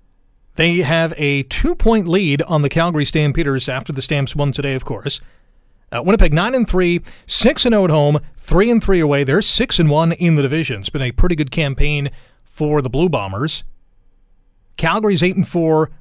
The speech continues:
They're five and two at home, three and two away, five and one in the division. Calgary is two points up on Saskatchewan. And again, Sask trailing Montreal three zip. They've actually taken that field goal off the board. I think there was a penalty.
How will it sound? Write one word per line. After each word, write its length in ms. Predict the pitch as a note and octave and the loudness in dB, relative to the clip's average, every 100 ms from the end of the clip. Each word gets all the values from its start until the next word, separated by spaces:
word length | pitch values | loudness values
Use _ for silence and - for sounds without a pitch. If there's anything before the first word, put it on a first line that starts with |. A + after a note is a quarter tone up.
| - | -14
They're 100 | - | -6
five 400 | - D#3+ F#3+ A3 | -6 -4 -4 0
and 140 | G#3 | 0
two 120 | F#3 E3+ | 2 2
at 60 | |
home, 220 | C#3+ D3 | 2 0
three 280 | C#3+ - G#3 | 2 2 4
and 120 | C4 | 2
two 140 | F#3 D#3+ | 2 2
away, 280 | B2+ B2 B2 | 2 -2 -4
five 480 | - - D#3+ A3 | -6 -6 -4 -2
and 140 | F3+ D3 | 0 0
one 320 | E3 F3 E3 - - - | 2 2 2 -2 -16 -6
in 220 | F#3 E3 | 0 2
the 60 | D3 | 2
division. 480 | C3 G#2+ G2 C3 D3+ - - - | -2 -6 -6 -6 -6 -8 -16 -4
Calgary 460 | E3+ G3+ F#3 E3+ | -2 0 0 0
is 120 | D3 | 0
two 240 | - - D#4 | 0 4 4
points 340 | B3 A3 F#3 | 4 2 2
up 140 | F#3 F3+ | 0 0
on 140 | D#3+ | -2
Saskatchewan. 680 | - C3+ - E3+ F3 B2+ G2+ | -2 -2 -2 -2 2 2 2
And 80 | A2+ | -4
again, 260 | B2+ D3 - - | -4 -4 -4 -12
Sask 440 | - D#3+ D#3+ - - | -8 -4 -2 -4 -4
trailing 340 | D#3 D3+ C#3+ | -2 0 0
Montreal 500 | C#3 C#3+ C#3+ C3 B2+ - - | -2 -2 0 0 -2 -8 -8
three 280 | - D#3 D#3+ | 2 4 4
zip. 300 | B2 D3 - - - _ _ _ _ _ | 0 -2 -4 -12 -20 _ _ _ _ _
They've 180 | A#2+ B2 | -6 -2
actually 380 | D3+ E3 - C#3+ | -2 -2 -2 -2
taken 260 | D#3 D#3 | -2 -2
that 180 | C#3 B2 | -4 -2
field 200 | - D3+ | -2 -2
goal 160 | C3 B2+ | 0 -2
off 140 | B2+ | -4
the 80 | C3+ | 0
board. 160 | C#3+ | 0
I 20 | A#2+ | 0
think 140 | E3+ | -4
there 60 | C3 | -4
was 60 | |
a 60 | - | 4
penalty. 420 | - D3 F#2+ G#2+ | 4 4 -2 -10